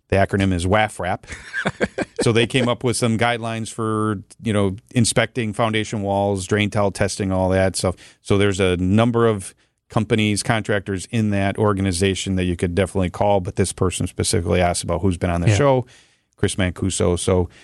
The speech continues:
Speaker 1: um, drain tiles, from what they're describing, it sounds like there definitely could be a
Speaker 2: Yeah.
Speaker 1: drain tile test off the air. I was explaining, I just had an inspection,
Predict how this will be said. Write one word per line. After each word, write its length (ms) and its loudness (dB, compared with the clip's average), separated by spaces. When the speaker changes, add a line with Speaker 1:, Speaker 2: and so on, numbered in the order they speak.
Speaker 1:
um, 440 2
drain 280 2
tiles, 600 -2
from 180 2
what 220 -2
they're 560 2
describing, 880 0
it 200 0
sounds 280 0
like 240 -2
there 280 0
definitely 400 -2
could 200 -4
be 200 2
a 40 4
Speaker 2:
Yeah. 80 2
Speaker 1:
drain 240 4
tile 220 0
test 360 0
off 220 0
the 140 2
air. 140 4
I 60 2
was 140 -4
explaining, 420 0
I 100 2
just 200 -2
had 160 0
an 80 -2
inspection, 640 0